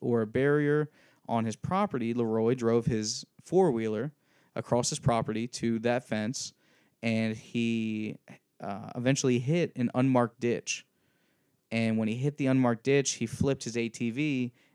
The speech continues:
and it landed on him. Now, obviously, it caused serious injuries, but I don't think that they were necessarily life-threatening, or at least they were managed, right? So it didn't seem like it was fatal. And he survived,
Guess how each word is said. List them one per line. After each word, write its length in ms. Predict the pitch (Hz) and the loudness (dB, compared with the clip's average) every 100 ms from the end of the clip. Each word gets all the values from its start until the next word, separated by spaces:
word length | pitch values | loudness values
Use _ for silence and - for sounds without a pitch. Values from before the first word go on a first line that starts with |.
| - | -10
and 140 | 113 | -4
it 20 | |
landed 320 | 135 175 117 | 0 2 0
on 80 | 90 | -2
him. 180 | 76 - - _ _ _ _ _ _ _ _ _ - | -12 -16 -20 _ _ _ _ _ _ _ _ _ -2
Now, 160 | 143 143 | 2 2
obviously, 300 | 160 160 147 | 0 0 -2
it 40 | |
caused 240 | 131 120 | 0 -2
serious 320 | - 135 120 113 | -2 -2 -2 -2
injuries, 420 | 113 117 127 131 _ _ _ _ | -2 -2 -4 -8 _ _ _ _
but 320 | 123 120 113 - | 0 2 0 0
I 80 | |
don't 160 | 120 143 | 2 2
think 160 | 147 123 | 2 -2
that 80 | |
they 120 | 120 123 | 0 0
were 120 | 117 | 2
necessarily 420 | 123 120 120 117 | 0 0 0 0
life-threatening, 920 | 107 113 117 - 120 - - - 127 - _ | -2 -2 -2 -2 -4 -4 -10 -14 -18 -20 _
or 160 | 113 110 | -6 -4
at 80 | |
least 160 | 117 123 | -2 -2
they 80 | 117 | 0
were 140 | 110 | 0
managed, 580 | 110 117 104 87 - - _ _ _ _ - | 0 0 -4 -8 -12 -16 _ _ _ _ -4
right? 180 | 113 | -2
So 100 | - | 2
it 80 | 127 | 2
didn't 220 | 135 151 | 2 2
seem 240 | 127 - 156 | 2 2 2
like 120 | 117 | 2
it 40 | |
was 140 | 113 107 | -2 -2
fatal. 440 | - 117 90 - - | 0 0 -2 -8 -6
And 120 | 120 | 0
he 120 | 156 | 2
survived, 640 | 160 156 175 202 123 120 | 0 0 -2 0 0 -4